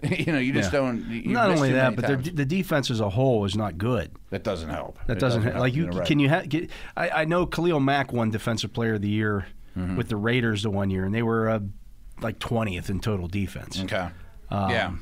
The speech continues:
Speaker 1: I mean, that makes sense.
Speaker 2: but he
Speaker 1: Donald
Speaker 2: played,
Speaker 1: won it last year
Speaker 2: he
Speaker 1: with
Speaker 2: played
Speaker 1: other
Speaker 2: every
Speaker 1: guys.
Speaker 2: game.
Speaker 1: Right, right, right. And Watt's defense was a lot better last year. You know. I mean,
Speaker 2: Yeah.
Speaker 1: um, but there was also some guys coming on. Uh, Myles Garrett's number one. He was awesome again in this game.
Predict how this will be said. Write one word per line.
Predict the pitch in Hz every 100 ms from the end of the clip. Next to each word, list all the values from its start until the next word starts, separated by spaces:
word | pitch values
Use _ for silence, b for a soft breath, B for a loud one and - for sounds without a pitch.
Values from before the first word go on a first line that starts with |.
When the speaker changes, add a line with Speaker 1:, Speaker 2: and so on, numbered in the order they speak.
| -
Speaker 1:
I |
mean, | 101
that | 101 90
makes | 90 90
sense. | 90 78
Speaker 2:
but | - 135
he | 127
Speaker 1:
Donald | 107 147
Speaker 2:
played, | 131
Speaker 1:
won | 95
it |
last | 87 92 90
year | 104
Speaker 2:
he |
Speaker 1:
with | 147
Speaker 2:
played | 170 156
Speaker 1:
other | 151
Speaker 2:
every | 127 113
Speaker 1:
guys. |
Speaker 2:
game. | 151 139 85 -
Speaker 1:
Right, | - 107 98
right, | 92
right. | 92 92 82 B B B B
And | 107
Watt's | 104 104 -
defense | 107 98 101 90
was | 90
a |
lot | 90 90
better | 98 90 87
last | 90 90 -
year. | 95 90 87 85
You | 95
know. | 90
I | 87
mean, | 107
Speaker 2:
Yeah. | 95 - B B B B
Speaker 1:
um, | - 107 107 101 95 - b b b b -
but | 113 123
there | 123
was | 123
also | 160 123
some | - 92
guys | 110 95 92
coming | 104 87
on. | 92 82 67 69 -
Uh, | 90 78 80 95 -
Myles | 117 117 101
Garrett's | 117 104 98
number | 107 101
one. | 90 78 80 85 -
He | 101 113
was | 101 92
awesome | 90 - 98
again | 95 92 92
in | 90 87
this | 85 -
game. | 87 82 82